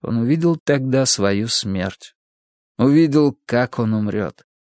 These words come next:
Увидел себя самого, умершим естественной смертью, во сне, в соседнем с залом заседаний кабинете. Увидел себя лежащим ничком на полу,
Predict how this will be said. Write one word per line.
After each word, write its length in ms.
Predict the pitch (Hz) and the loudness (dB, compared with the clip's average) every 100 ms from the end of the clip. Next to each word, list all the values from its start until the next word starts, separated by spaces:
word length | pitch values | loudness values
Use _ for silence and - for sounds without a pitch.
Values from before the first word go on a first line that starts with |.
| _ _ _ | _ _ _
Увидел 460 | - 85 113 117 113 | -4 0 2 2 2
себя 360 | - 110 117 | 0 2 2
самого, 640 | 110 110 107 104 107 123 - _ _ _ | 2 0 0 -2 -2 -8 -10 _ _ _
умершим 520 | 123 127 135 131 - 120 | 0 2 2 2 2 2
естественной 840 | 117 - - 156 - 131 127 113 | 2 0 -2 -2 -2 -2 0 0
смертью, 680 | - 113 104 - - - - | -2 -2 -4 -4 -10 -18 -12
во 300 | 104 127 127 | 0 2 2
сне, 400 | - 113 95 - _ _ _ _ - | 0 -2 -6 -10 _ _ _ _ -14
в 80 | |
соседнем 580 | - 73 - 147 135 127 | -6 -2 2 2 2 2
с 40 | 107 | 0
залом 400 | 107 120 117 107 | 2 2 2 0
заседаний 580 | 98 - 98 110 110 | -2 -4 -2 0 0
кабинете. 720 | 101 101 95 95 92 87 - - _ _ _ _ _ _ | -2 -6 -4 -4 -6 -8 -12 -18 _ _ _ _ _ _
Увидел 400 | - 117 120 113 107 | -2 0 2 0 0
себя 380 | 117 117 123 | 0 0 0
лежащим 560 | 110 104 123 123 - 120 | -2 -2 0 0 0 0
ничком 460 | 120 - 131 131 123 | 0 0 2 2 2
на 100 | 120 | 0
полу, 500 | 117 117 135 127 | 0 0 0 -4